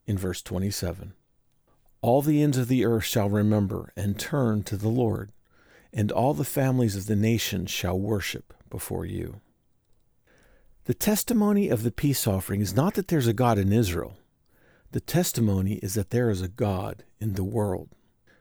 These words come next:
What are they doing? They're remembering. Not that they forgot anything. Their remembering is recounting the testimony of God in their life.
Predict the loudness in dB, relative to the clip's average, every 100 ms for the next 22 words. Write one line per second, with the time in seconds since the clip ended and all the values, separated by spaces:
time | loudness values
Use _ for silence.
0 | _ _ _ 0 2 4 4 4 4 2
1 | 0 -4 -10 -20 _ _ _ 0 4 4
2 | 4 4 2 0 -2 -8 -16 _ _ _
3 | 0 0 0 0 0 2 0 2 2 4
4 | 2 2 0 -4 -4 -8 -12 _ _ _
5 | 0 2 4 4 4 4 2 2 2 2
6 | 0 -2 -6 -2 0 0 2 2 2 0
7 | -2 -2 -2 0 2 2 0 0 0 2
8 | 2 2 2 2 2 0 -2 -10 -20